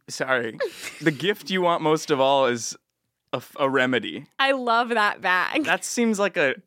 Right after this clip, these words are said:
Speaker 1: an errand that you run. How much could it be to fix a strap?
Speaker 2: There is a place in my hometown that is, it's called, like, the, the purse doctor, the bag
Speaker 1: No way.
Speaker 2: doctor.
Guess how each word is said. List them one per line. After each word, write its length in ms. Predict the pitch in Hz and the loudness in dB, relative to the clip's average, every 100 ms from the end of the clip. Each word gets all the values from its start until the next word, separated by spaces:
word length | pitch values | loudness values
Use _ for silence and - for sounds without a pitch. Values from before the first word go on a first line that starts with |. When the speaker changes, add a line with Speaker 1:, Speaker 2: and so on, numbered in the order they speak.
| - | -2
Speaker 1:
an 140 | 151 - | -2 0
errand 440 | 147 160 139 123 | 0 2 2 0
that 200 | 113 117 | -2 -2
you 140 | 117 | -2
run. 320 | 113 107 101 117 | -2 -4 -8 -4
How 180 | 175 | 0
much 260 | 208 233 - | 2 2 0
could 120 | 233 | 0
it 80 | 208 | 0
be 100 | 226 | 0
to 80 | 202 | 0
fix 260 | - 185 | 0 -2
a 60 | 165 | -4
strap? 460 | - - 147 170 156 | -6 -2 0 0 2
Speaker 2:
There 160 | 226 | 2
is 100 | 233 | 2
a 60 | 220 | -2
place 560 | - 226 214 220 208 | -2 2 2 0 -4
in 100 | 202 | -2
my 160 | 185 170 | 0 0
hometown 880 | 170 170 170 - 151 147 151 233 349 - - - | -2 -6 -6 -10 -6 -2 0 0 -2 -6 -18 -4
that 480 | 190 180 160 - - | 2 4 2 -4 -2
is, 160 | 196 175 - | -2 0 0
it's 160 | 190 | -2
called, 260 | - 208 170 | 0 0 0
like, 180 | 165 - - | -2 -4 -12
the, 320 | 165 180 156 - _ - | 0 0 -2 -18 _ -14
the 120 | 170 | -12
purse 500 | - - 202 208 - | -10 0 2 2 -2
doctor, 560 | 233 226 233 - 247 247 | -2 -2 -2 -2 -2 -2
the 80 | |
bag 460 | 202 175 165 185 220 | -2 2 4 2 0
Speaker 1:
No 160 | 233 226 | 0 2
way. 160 | 233 | 2
Speaker 2:
doctor. 420 | 226 247 247 277 | 2 2 2 0